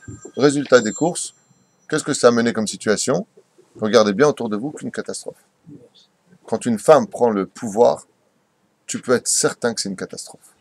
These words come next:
Moi, je sais que je vais me faire, euh, euh, taper sur les doigts avec ce que je viens de dire, mais mesdames, c'est ce que je pense sur le concret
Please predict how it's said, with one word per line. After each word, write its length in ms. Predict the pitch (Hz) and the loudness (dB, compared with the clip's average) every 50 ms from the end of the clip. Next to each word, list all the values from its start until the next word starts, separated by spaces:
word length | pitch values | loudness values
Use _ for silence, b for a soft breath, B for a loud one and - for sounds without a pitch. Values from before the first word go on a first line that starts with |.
| _ | _
Moi, 80 | - - - _ _ _ _ _ _ _ _ 104 | -14 -14 -14 _ _ _ _ _ _ _ _ -8
je 80 | 98 | -6
sais 140 | 104 - 143 | -2 -2 -2
que 60 | 120 | -2
je 60 | 101 | -2
vais 40 | 113 | -4
me 40 | 101 | 0
faire, 140 | - 110 104 | 0 4 6
euh, 340 | 101 95 92 90 87 85 85 - _ - - _ _ _ _ _ _ _ _ _ _ - | 6 6 6 4 2 -2 -6 -10 _ -20 -20 _ _ _ _ _ _ _ _ _ _ -10
euh, 240 | 92 90 85 82 - - - - - | -8 -8 -8 -8 -12 -14 -18 0 0
taper 200 | 123 - 131 120 | 0 0 0 -4
sur 160 | - - 110 | -2 0 0
les 100 | 107 107 | 0 2
doigts 340 | 98 117 120 113 104 98 92 | 6 8 10 10 10 8 4
avec 200 | 87 92 98 - | 0 -2 -6 -8
ce 60 | - | -6
que 100 | - 107 | -6 -4
je 100 | 90 104 | -4 -2
viens 60 | 104 | -2
de 120 | 98 95 | -2 -2
dire, 240 | 92 104 127 143 143 - _ _ _ _ _ _ _ _ | -2 0 0 0 0 -4 _ _ _ _ _ _ _ _
mais 100 | 101 104 | -2 0
mesdames, 380 | 104 107 101 104 120 131 143 - - | 0 2 6 6 6 6 6 2 -6
c'est 140 | - - 101 | -10 -8 -8
ce 80 | - | -8
que 100 | - 104 | -6 -6
je 80 | 87 98 | -6 -6
pense 420 | - - 123 127 123 - - - _ | 0 2 2 2 2 0 -6 -14 _
sur 260 | _ - - - 113 104 | _ -10 -2 0 0 0
le 80 | 95 | 0
concret 460 | 90 - - 107 95 - - 123 180 | -2 -4 -8 -8 -4 2 2 2 2